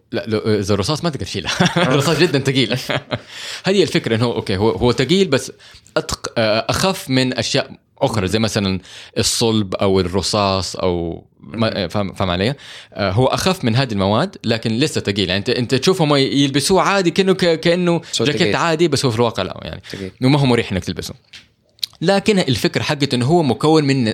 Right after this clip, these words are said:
Speaker 1: نسيج. تمام؟ هو عبارة عن خيوط زي، زي ال-، ال-، زي القماش. والروابط هي القوية جدًا.
Speaker 2: مم.
Speaker 1: دحين الأقوى من كده هو الحرير حق العنكبوت.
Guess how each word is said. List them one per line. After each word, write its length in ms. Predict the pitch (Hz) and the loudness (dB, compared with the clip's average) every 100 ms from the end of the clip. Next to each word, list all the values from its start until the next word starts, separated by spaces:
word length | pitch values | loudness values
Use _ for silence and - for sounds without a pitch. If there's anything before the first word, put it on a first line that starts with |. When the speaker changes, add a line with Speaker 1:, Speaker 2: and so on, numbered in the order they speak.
| - | 0
Speaker 1:
نسيج. 400 | 104 - 85 67 - - _ _ | -2 -2 -6 -8 -14 -20 _ _
تمام؟ 200 | 95 107 | 0 2
هو 140 | 113 | 2
عبارة 300 | 104 104 110 | 2 2 0
عن 100 | 95 | -2
خيوط 380 | 92 104 120 143 | 0 0 2 2
زي، 120 | 110 101 | 0 0
زي 260 | 107 120 | 0 2
ال-، 220 | 101 90 | 0 -2
ال-، 200 | 98 92 | -4 -4
زي 160 | 92 110 | 0 0
القماش. 640 | 101 95 98 110 180 - - - - - - - - - - - | 0 0 2 2 0 -6 -16 -20 -18 -16 -16 -16 -16 -16 -18 -14
والروابط 1600 | - 101 95 98 - 107 104 110 107 117 107 120 175 233 165 147 170 | -2 0 2 0 0 0 0 0 0 -2 0 2 4 4 0 0 2
هي 100 | 156 | 2
القوية 420 | - 127 120 92 | 2 0 2 0
جدًا. 220 | 92 - - | -2 -8 -12
Speaker 2:
مم. 200 | 107 87 90 | -10 -8 -4
Speaker 1:
دحين 220 | 147 190 | 0 2
الأقوى 640 | 170 165 - 226 - 175 | 2 0 0 -2 2 0
من 160 | 151 139 | 2 -2
كده 300 | 139 151 165 | 0 0 2
هو 220 | 127 147 | 2 2
الحرير 360 | 127 - 123 127 | 2 0 0 0
حق 140 | 123 101 | -2 -2
العنكبوت. 640 | 87 92 90 80 - | -4 -4 -8 -8 -14